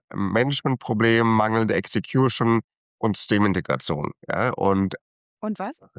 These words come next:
Speaker 1: und mangelnde Systemintegration. Die Leute müssen
Speaker 2: Ja,
Speaker 1: miteinander
Speaker 2: okay.
Speaker 1: sprechen, die an den verschiedenen Modulen arbeiten und das war da nicht gegeben. Äh, es ist aber so, die haben natürlich auch betrogen, ja, und das geht gar nicht. Und,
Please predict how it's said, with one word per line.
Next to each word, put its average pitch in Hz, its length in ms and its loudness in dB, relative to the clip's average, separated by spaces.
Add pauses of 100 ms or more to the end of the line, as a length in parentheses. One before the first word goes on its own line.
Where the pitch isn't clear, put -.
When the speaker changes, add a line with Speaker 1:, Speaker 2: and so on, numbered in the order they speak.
(500)
Speaker 1:
und 120 120 2
mangelnde 143 400 2
Systemintegration. 107 1000 0
Die 98 80 2
Leute 110 300 2
müssen 123 180 2
Speaker 2:
Ja, 117 40 2
Speaker 1:
miteinander 113 440 0
Speaker 2:
okay. 101 40 -2
Speaker 1:
sprechen, 131 420 -2 (400)
die 107 80 0
an 107 60 2
den 113 140 2
verschiedenen 123 420 0
Modulen 107 280 2
arbeiten 120 480 2
und 92 120 -2
das 110 160 -2
war 107 100 2
da 104 120 2
nicht 110 200 0
gegeben. 107 460 0 (880)
Äh, 107 180 0
es - 200 -2
ist 160 160 -4
aber 113 280 2
so, 160 300 2 (840)
die 113 60 2
haben 113 100 0
natürlich 127 260 0
auch 110 280 0 (100)
betrogen, 104 480 0
ja, 107 280 0
und 101 360 0
das 110 160 -4
geht 104 180 -2
gar 101 220 0
nicht. 147 160 2 (400)
Und, 104 420 2